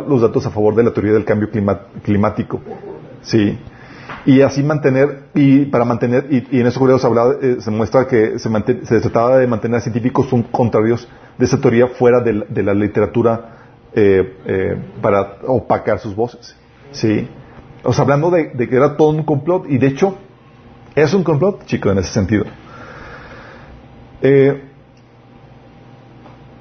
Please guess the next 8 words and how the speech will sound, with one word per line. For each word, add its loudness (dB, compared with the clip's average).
lo 2
que 2
no 4
te 2
han 4
dicho 0
es 0
que 2